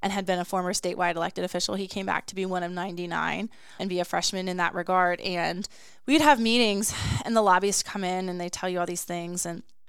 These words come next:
I remember there were so many moments when he, when he would, um, kindly, of course, hit pause and ask them to clarify something. Or, "What do you mean there?" Instead of saying, "Uh-huh, uh-huh, uh-huh." And it was really powerful for me because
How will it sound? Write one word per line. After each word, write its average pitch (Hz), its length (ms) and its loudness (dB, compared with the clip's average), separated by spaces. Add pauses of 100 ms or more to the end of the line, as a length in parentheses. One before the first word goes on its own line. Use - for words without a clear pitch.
(320)
I 233 80 6
remember 240 340 6
there 208 140 8
were 196 80 4
so 208 160 4
many 202 140 0
moments 190 500 0
when 190 120 0
he, 196 280 -6
when 202 200 -2
he 220 120 0
would, 190 380 2
um, 196 300 -4
kindly, 185 360 -4
of - 120 -8
course, 185 280 0
hit - 160 -2
pause 190 500 2 (120)
and 185 280 0
ask 190 220 4
them 190 120 -4
to 180 80 -4
clarify - 480 -4
something. - 500 -8 (360)
Or, 185 420 4
"What 202 160 2
do 202 100 -2
you 185 40 -4
mean 185 140 -4
there?" 190 140 -2
Instead 208 180 2
of 208 60 4
saying, 190 180 0
"Uh-huh, 214 300 -4 (120)
uh-huh, 208 400 -2
uh-huh." 202 280 -2 (420)
And 254 160 6
it 294 80 6
was 330 140 4
really 539 300 8
powerful 277 380 6
for 214 160 0
me 226 280 0
because 190 840 2